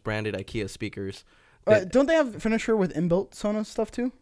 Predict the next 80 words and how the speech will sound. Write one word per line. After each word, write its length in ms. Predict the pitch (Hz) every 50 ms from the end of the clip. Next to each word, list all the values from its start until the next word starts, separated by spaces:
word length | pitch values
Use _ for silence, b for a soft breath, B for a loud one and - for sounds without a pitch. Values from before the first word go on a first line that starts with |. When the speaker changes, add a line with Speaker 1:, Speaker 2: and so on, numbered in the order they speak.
| _ -
Speaker 1:
I'm 100 | 131 131
not 120 | 135 131
sure 160 | 117 - 127 113
about 160 | 110 107 -
that, 220 | - 101 101 98
but 60 | 113 113
I 60 | 117
know 260 | 123 123 127 127 127 123
that, 160 | 123 123 -
like, 240 | 123 113 107 - -
I 80 | 113
was 220 | 113 110 110 107 113
at 160 | - 113 117
ikea 320 | 110 107 - 123 110 104
recently, 480 | 104 107 107 - - 101 101 98 98 -
and, 180 | - 98 101
uh, 140 | 98 98 90
one 200 | 76 101 107 110
of 60 | 107
the 80 | 107 104
things 220 | - 117 107 101
I 60 | 110 98
noticed 360 | 101 104 104 104 95 - -
is, 100 | 95 -
like, 140 | 107 92 -
they 80 | - 123
have 120 | 165 98
a 40 | 98
little 160 | 98 104 104
section 360 | - - 107 101 - - 107
for 180 | 101 - 101 101
hearts, 320 | 117 110 104 98 - - - -
uh, 220 | 104 98 95 98
home 340 | 107 113 113 107 104 107 107 - b b b b b b b b b _
automation 500 | 107 113 104 101 95 95 98 - 120 113 110
'cause 120 | - 113
they're 80 | 104 117
doing 180 | 113 127 120 117
a 40 | 107
big 200 | - 110 98 -
push, 360 | - 107 104 113 - - - b b b b b b b b b
trying 280 | - - 127 110 104 104
to, 80 | 98 95
like, 240 | 98 92 92 - -
Speaker 2:
It's 100 | - -
a, 100 | 277 - - -
it's 220 | 151 170 110 107
Speaker 1:
move 120 | 107 101
it. 100 | 107 104
Speaker 2:
so 300 | - - - - 190 185
Speaker 1:
No, 80 | 185 -
it's 60 | -
Speaker 2:
profitable. 360 | 175 180 180 - 156 143 131
You're 120 | 151 180 226
gonna 100 | 226 233
see 160 | 262 254 220
so 100 | - -
Speaker 1:
absolutely 240 | - 214 185 185 196
Speaker 2:
many 200 | 196 185 185 180
of 60 | 170
these 160 | 170 170 147 -
Speaker 1:
ab-, 60 | 165
Speaker 2:
companies. 260 | 165 151 147 156 160
Speaker 1:
it's 80 | 147 -
such 300 | - - - 160 156 -
a 40 | 170
good 220 | 139 156 151 139 -
thing. 220 | 143 143 160 135
They, 100 | 117 78
they 120 | 123 147
had, 120 | 160 170 156
like, 160 | 143 143 131
a 100 | 131 120
wireless 380 | 104 104 117 120 131 127 117 110
charger 260 | - - 120 120 113
that 80 | 113 98
was, 100 | 92 110
like, 100 | 107 -
fifteen 320 | - 131 - - 131 117
bucks, 380 | 110 110 110 101 90 - -